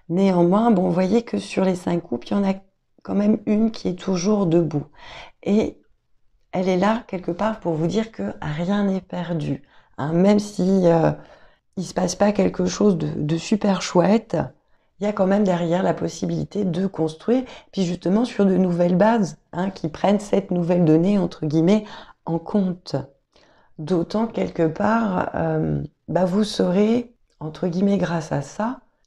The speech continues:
si vous aimez vraiment la personne pour ce qu'elle est réellement, ou pour le fantasme, euh, l'image, le personnage que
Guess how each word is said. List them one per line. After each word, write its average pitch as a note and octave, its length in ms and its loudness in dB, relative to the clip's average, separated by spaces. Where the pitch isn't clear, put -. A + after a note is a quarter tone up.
si - 220 -6
vous G3+ 280 2
aimez F3+ 200 2
vraiment F#3+ 380 2
la F3 140 0
personne F3+ 420 -2
pour D#3+ 180 -8
ce - 100 -12
qu'elle F3 200 -4
est E3+ 240 -4
réellement, E3+ 640 0
ou A#3+ 420 0
pour G#3+ 440 2
le F#3+ 160 4
fantasme, F#3 920 0
euh, D#3+ 460 0
l'image, F#3 760 2
le F3 60 2
personnage E3 720 0
que F3+ 320 -2